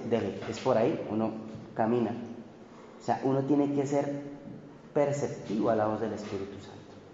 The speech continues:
Y va a ser probada la obra suya. Esa va a ser probada. Y eso es muy evidente. ¿O cuántas personas no consiguen sus sueños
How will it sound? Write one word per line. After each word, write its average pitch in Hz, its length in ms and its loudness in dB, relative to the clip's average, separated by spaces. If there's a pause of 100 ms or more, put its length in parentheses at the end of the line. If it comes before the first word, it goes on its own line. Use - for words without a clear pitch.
(800)
Y 131 120 6
va 104 100 8
a - 40 6
ser 160 200 4
probada 135 440 10
la 117 220 8
obra 220 320 8
suya. 117 340 2 (840)
Esa 151 280 6
va 180 80 10
a 156 40 4
ser 151 220 4
probada. 95 400 2 (1120)
Y 143 100 6
eso 151 160 8
es 180 60 8
muy 185 160 12
evidente. 135 460 8 (220)
¿O 123 120 4
cuántas 175 560 8
personas 156 500 6
no 160 240 6
consiguen 165 460 6
sus 123 180 -2
sueños 107 600 -2